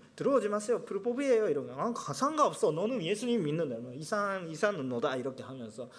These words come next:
집 안에까지 들어와서 팍, 여자라도 남자라도 상관없어. 크.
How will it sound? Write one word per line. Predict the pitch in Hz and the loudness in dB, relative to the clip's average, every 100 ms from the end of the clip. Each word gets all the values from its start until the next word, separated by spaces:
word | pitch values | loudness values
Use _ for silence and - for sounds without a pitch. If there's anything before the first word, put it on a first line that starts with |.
| - | -14
집 | - 175 - - | -8 -8 -10 -12
안에까지 | 131 190 214 - 110 - | 0 0 0 -10 -12 -14
들어와서 | - - - - - _ | -14 -20 -20 -20 -20 _
팍, | - - - - _ _ _ _ - - - _ | -8 -8 -12 -18 _ _ _ _ -20 -20 -20 _
여자라도 | 120 113 131 131 110 107 | -10 -4 -2 -2 -4 -8
남자라도 | 104 120 143 113 101 | -8 -4 -4 -6 -12
상관없어. | - - 170 82 - | -12 -10 -8 -10 -12
크. | - | -16